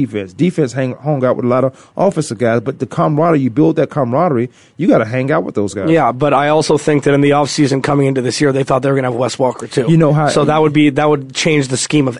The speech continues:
Speaker 2: everything, make the outside receiver's job a little bit easier when you have Wes Walker on the
Speaker 1: They
Speaker 2: team.
Speaker 1: don't have Wes Walker. It's their fault. Wes Walker
Speaker 2: I
Speaker 1: wanted to
Speaker 2: understand
Speaker 1: stay
Speaker 2: that,
Speaker 1: there.
Speaker 2: but I'm sure that in Tom Brady's mind, they're like, "We're gonna do everything we can to keep this
Speaker 1: And
Speaker 2: guy."
Speaker 1: I'm not sure, I'm not saying Tom Brady don't hang out with the guy. You know how
Speaker 2: No, I
Speaker 1: A J
Speaker 2: understand.
Speaker 1: McCarron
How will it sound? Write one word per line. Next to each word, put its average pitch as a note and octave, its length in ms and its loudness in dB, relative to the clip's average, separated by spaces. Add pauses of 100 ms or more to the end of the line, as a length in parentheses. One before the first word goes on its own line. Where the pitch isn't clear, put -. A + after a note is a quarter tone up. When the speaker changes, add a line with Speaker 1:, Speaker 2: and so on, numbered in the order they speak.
Speaker 2:
everything, C3+ 600 -2 (200)
make D3+ 140 0
the C#3+ 80 -2
outside D3+ 320 0
receiver's C#3+ 420 0
job C#3 200 0
a - 20 4
little D3 220 4
bit B2+ 120 0
easier C#3 360 2
when C#3 100 0
you C3 80 0
have C#3 180 0
Wes C#3 200 0
Walker C#3+ 260 0
on B2 120 -4
the A2 40 -6
Speaker 1:
They D3 80 0
Speaker 2:
team. E3+ 60 4
Speaker 1:
don't F#3+ 160 4
have D#3+ 160 2
Wes D3+ 200 0
Walker. D#3+ 240 -2
It's A#2 120 -2
their D3+ 180 2
fault. - 260 -4 (300)
Wes C#3 220 0
Walker - 180 0
Speaker 2:
I D3+ 40 0
Speaker 1:
wanted E3 100 2
to F3 60 2
Speaker 2:
understand F3 260 2
Speaker 1:
stay E3+ 60 4
Speaker 2:
that, D3+ 80 2
Speaker 1:
there. C3+ 80 -2
Speaker 2:
but D#3 120 2
I'm D#3 140 2
sure G#3+ 180 2
that G3 120 4
in E3+ 100 2
Tom E3+ 240 0
Brady's D#3+ 260 2
mind, E3 220 2
they're D#3 100 4
like, D3+ 140 2
"We're E3 120 4
gonna F#3+ 120 2
do E3+ 140 4
everything D#3+ 420 0
we D3 80 4
can C#3+ 240 -2
to B2 60 -6
keep C#3+ 240 -4
this A#2+ 160 -6
Speaker 1:
And G3 80 2
Speaker 2:
guy." A#3+ 60 4
Speaker 1:
I'm B3+ 80 0
not F3 220 2
sure, - 240 0
I'm F#3+ 140 0
not F#3 180 2
saying C3+ 340 0
Tom C3 260 0
Brady B2 160 2
don't C#3 180 0
hang D#3+ 180 0
out G#3+ 100 0
with F#3+ 80 -6
the C3 60 -2
guy. A#2 140 0
You B2+ 100 2
know D#3+ 120 2
how D3+ 80 2
Speaker 2:
No, E3 80 4
I C#3+ 80 2
Speaker 1:
A D#3 100 4
J D#3 140 2
Speaker 2:
understand. E3+ 520 2
Speaker 1:
McCarron - 40 -20